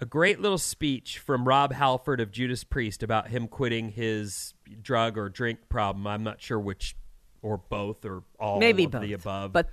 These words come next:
Speaker 2: thirty-seven
Speaker 1: Whatever.
Speaker 2: years of sobriety.
Speaker 1: And I can tell you, having quit drinking,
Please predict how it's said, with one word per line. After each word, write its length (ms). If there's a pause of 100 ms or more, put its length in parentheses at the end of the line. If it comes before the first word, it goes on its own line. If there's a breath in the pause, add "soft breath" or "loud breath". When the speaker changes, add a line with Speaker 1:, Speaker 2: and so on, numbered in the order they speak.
Speaker 2:
thirty-seven 600
Speaker 1:
Whatever. 120
Speaker 2:
years 220
of 100
sobriety. 580 (840)
Speaker 1:
And 160
I 100
can 180
tell 220
you, 180
having 320
quit 220
drinking, 560